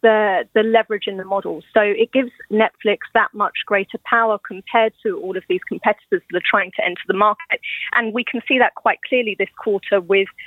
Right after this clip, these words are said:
um, the comments you just made regarding free cash flow. You now get this, uh, huge amount of revenue coming through. And although the content costs are increasing, um, as they provide content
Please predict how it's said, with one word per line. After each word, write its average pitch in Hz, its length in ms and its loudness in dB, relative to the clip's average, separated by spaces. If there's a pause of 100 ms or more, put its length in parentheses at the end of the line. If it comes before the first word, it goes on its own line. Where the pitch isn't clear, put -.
(200)
um, 202 360 2
the 196 100 -8
comments 220 300 -6
you 208 100 -8
just 190 240 -4
made 202 280 0
regarding 190 540 -2
free 175 220 -8
cash - 260 -2
flow. 170 240 0 (300)
You 220 180 0
now 226 280 2
get 220 180 -2 (120)
this, 196 140 -4 (180)
uh, 190 200 2 (200)
huge - 160 0
amount 214 220 -2
of 180 100 -16
revenue 202 360 -4
coming 185 340 -8 (160)
through. 196 400 2 (300)
And 226 140 0
although 247 320 2
the - 80 -12
content 233 580 -6 (100)
costs - 300 0 (200)
are 208 280 2
increasing, 190 760 -4 (360)
um, 190 280 2 (120)
as 202 160 -2 (160)
they 196 320 0
provide 190 400 -2
content 202 580 -6